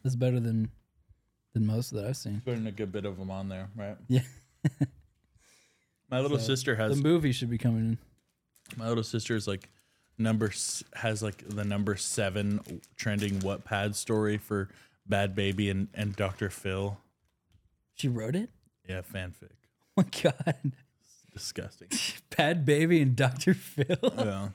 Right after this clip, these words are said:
Speaker 1: Is it supposed to be a joke or is it, like, real? Like, it's probably a chat.
Speaker 2: She wrote it. No, she
Speaker 1: No?
Speaker 2: wrote it.
Speaker 1: Oh my God.
Speaker 2: Yeah, it's gross.
Speaker 1: <laughs>
Speaker 2: Now that that's out of the way.
Speaker 1: <laughs> Now that that's the
Speaker 2: Now that that
Speaker 1: elephant.
Speaker 2: elephant's out of the room,
Speaker 1: <laughs> Yeah.
Speaker 2: huh?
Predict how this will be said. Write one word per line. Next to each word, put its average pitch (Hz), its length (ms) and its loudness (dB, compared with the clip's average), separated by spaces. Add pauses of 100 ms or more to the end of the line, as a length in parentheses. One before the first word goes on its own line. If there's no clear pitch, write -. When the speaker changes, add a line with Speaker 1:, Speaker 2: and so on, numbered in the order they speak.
(120)
Speaker 1:
Is 139 80 4
it 143 80 4
supposed 160 220 0
to 180 60 -2
be 165 60 6
a 139 60 4
joke 127 380 0
or 143 40 4
is 120 120 2
it, 120 40 2
like, 113 200 -2
real? 120 280 -2
Like, 127 320 -6 (680)
it's 135 160 2
probably 170 260 6
a 123 40 4
chat. 127 260 0
Speaker 2:
She 143 160 4
wrote 104 260 6
it. 95 160 0 (360)
No, 95 240 0 (120)
she 131 80 2
Speaker 1:
No? 104 120 6
Speaker 2:
wrote 98 180 0
it. 92 100 -8 (520)
Speaker 1:
Oh 131 40 -2
my 104 100 -2
God. 101 340 -8
Speaker 2:
Yeah, 87 160 -4
it's 92 160 -10
gross. 92 340 -12 (200)
Speaker 1:
<laughs> 190 100 8 (720)
Speaker 2:
Now 113 160 0
that 104 120 2
that's 95 240 2
out 87 120 2
of - 60 4
the 90 60 -2
way. 95 280 2
Speaker 1:
<laughs> 127 40 -2
Now 175 160 4
that 175 200 2
that's 156 380 2 (280)
the - 80 4
Speaker 2:
Now 135 100 10
that 139 200 10
that 127 220 8
Speaker 1:
elephant. - 20 8
Speaker 2:
elephant's 127 440 8
out 101 160 4
of 95 60 0
the 95 80 2
room, 104 300 6
Speaker 1:
<laughs> 98 60 2
Yeah. 107 180 4
Speaker 2:
huh? - 0 -